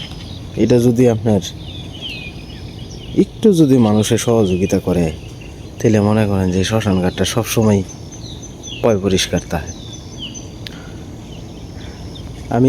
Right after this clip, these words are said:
একার দ্বারাতেও মনে করেন যে অনেক সময় আমারও তো কর্ম তাহে। ব্যস্ততার ভিতরে থাকি, অনেক সময়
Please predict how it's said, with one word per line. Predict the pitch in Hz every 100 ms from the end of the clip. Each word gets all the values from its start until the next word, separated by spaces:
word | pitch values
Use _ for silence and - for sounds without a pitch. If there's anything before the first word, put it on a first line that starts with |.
| 135 135
একার | 127 110
দ্বারাতেও | 117 113 104 117 117 - - - - -
মনে | 123 117
করেন | 107 92 92
যে | 101
অনেক | 98 -
সময় | 107 104 95 - - - - - - - -
আমারও | 92 107 123 110
তো | 117 104 - - - - - -
কর্ম | 127 110 104 -
তাহে। | 87 85 - - - - - - - - - -
ব্যস্ততার | 101 - 95 95 87
ভিতরে | 90 - 92
থাকি, | 98 85 85 - - - - - - - -
অনেক | 90 -
সময় | 101 101